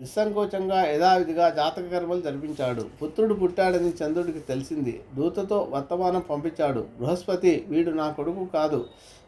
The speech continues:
నాకు పుట్టినవాడు, వీడు నీ కొడుకు కాదు, నాకు పుట్టినవాడు. జాతక కర్మలను నువ్వు ఎలా చేస్తావు? శాస్త్ర ప్రకారం నేను చేయాలి కదా. దూత చెప్పిన ఈ మాటలకు బృహస్పతి కడకడలాడాడు.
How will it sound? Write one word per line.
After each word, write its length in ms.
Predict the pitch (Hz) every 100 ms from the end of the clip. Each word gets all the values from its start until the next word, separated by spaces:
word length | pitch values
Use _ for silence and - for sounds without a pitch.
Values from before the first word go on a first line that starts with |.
| - -
నాకు 240 | 160 165
పుట్టినవాడు, 680 | 165 165 190 190 170 151 120 - _ _ _ _ - - _ _ _ - _ -
వీడు 240 | 156 180 170
నీ 200 | 170 196
కొడుకు 340 | 180 202 202
కాదు, 380 | 175 170 170 - - _ _ 160
నాకు 200 | 175 170
పుట్టినవాడు. 680 | 170 190 202 180 165 151 - 131
జాతక 360 | 170 185 220
కర్మలను 640 | 220 220 214 202 180 175 - - _ _
నువ్వు 160 | 175 196
ఎలా 340 | 175 170 196 170
చేస్తావు? 500 | 165 - 170 151 147 -
శాస్త్ర 300 | - 180 226
ప్రకారం 540 | 180 180 185 196 180
నేను 220 | 165 180 185
చేయాలి 260 | 170 180 180
కదా. 320 | 165 165 - - - - - - - _ _ _
దూత 340 | 139 202 208 208
చెప్పిన 220 | 190 185
ఈ 120 | 175
మాటలకు 380 | 156 165 165 160
బృహస్పతి 540 | 139 160 - 170 165
కడకడలాడాడు. 1000 | 147 147 160 175 170 147 139 139 127 104